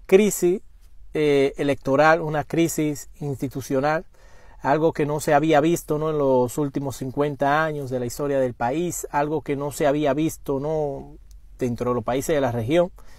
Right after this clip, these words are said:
cosas que pasan quizá en países, en estados fallidos, como en el caso de Haití, que se suspenden unas elecciones por violencia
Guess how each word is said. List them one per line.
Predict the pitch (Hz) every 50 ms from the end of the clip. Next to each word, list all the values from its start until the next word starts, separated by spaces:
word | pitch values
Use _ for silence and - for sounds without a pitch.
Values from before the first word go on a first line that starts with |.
| - - - - -
cosas | - 147 151 - - 165
que | - 170
pasan | - - - 170 165 - 190 175 165 -
quizá | - 151 139 - 170 165 175 175
en | 175 170 165 165 156 151 147 139 -
países, | - 135 135 165 170 165 - - 180 170 160 - -
en | 147 139
estados | 127 - 160 185 180
fallidos, | - 160 147 160 185 196 180 156 131
como | 147 135 135 131
en |
el | 127
caso | - 143 139 - 165
de | 151 139
Haití, | 123 113 - - 180 196 - - - - - - - - - - - - - - - - -
que | - 143
se | - 147
suspenden | 123 - 147 123 - - 170 170 190 185 165 156 147
unas | 156 165 156 -
elecciones | - 156 147 - - - 170 170 180 180 165 160 147 -
por | - - - 143 135 135 127
violencia | 127 123 123 120 120 120 117 120 127 123 117 123 143 170 185 190 190 180 170 143 - - 143 135 127 127 127 123 123 120 120 120 120 117